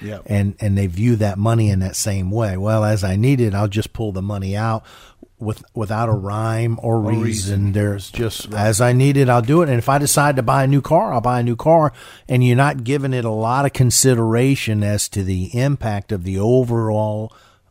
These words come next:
Speaker 2: pot of money and how long that pot of money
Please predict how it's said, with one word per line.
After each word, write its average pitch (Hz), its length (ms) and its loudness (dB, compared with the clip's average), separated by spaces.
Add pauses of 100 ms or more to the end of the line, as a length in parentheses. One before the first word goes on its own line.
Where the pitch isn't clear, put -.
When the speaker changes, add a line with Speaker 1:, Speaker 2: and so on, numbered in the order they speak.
(120)
Speaker 2:
pot 113 260 -4
of 104 80 -4
money 107 380 -2
and 92 100 -4
how 110 300 -4
long 107 380 -4
that 101 200 -8
pot 98 320 -8 (140)
of 90 100 -8
money 87 400 -6